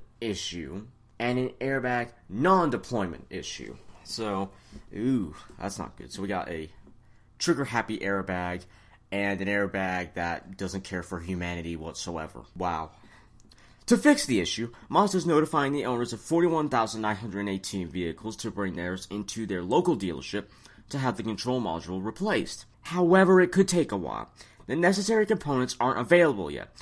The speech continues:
so the automaker will send out letters a month from now to notify the owners of the affected vehicles before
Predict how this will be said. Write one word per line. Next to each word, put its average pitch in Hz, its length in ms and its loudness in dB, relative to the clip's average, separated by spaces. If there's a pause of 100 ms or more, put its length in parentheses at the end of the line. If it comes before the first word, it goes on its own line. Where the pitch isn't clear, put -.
(160)
so 120 100 -6
the 123 80 2
automaker 135 500 2
will 110 100 -6
send 117 260 -4
out 95 160 -4
letters 107 340 -2
a 92 120 -4
month 123 360 0 (400)
from 107 320 -2
now 107 220 0
to - 140 -6
notify 104 460 -4
the 98 140 -2
owners 101 320 -2
of 82 100 -8
the 87 80 -4
affected 95 380 -4
vehicles 90 300 -6
before 92 340 -6